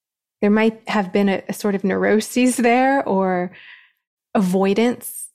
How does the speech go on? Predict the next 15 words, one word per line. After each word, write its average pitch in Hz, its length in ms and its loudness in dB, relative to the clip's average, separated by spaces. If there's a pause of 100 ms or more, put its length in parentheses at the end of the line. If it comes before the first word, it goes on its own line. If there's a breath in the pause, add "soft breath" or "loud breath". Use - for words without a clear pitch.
(800)
like, 190 220 -6 (340)
because 208 300 -2
it's - 180 -8
easy 214 360 0
to 190 300 0 (200)
transcend 196 680 -2
this 185 220 -6
world 190 240 0
altogether 185 840 -4 (160)
and 196 180 -2
just - 220 -8
say, 185 100 -4
"You 185 80 -2
know 190 120 0
what? 208 280 -2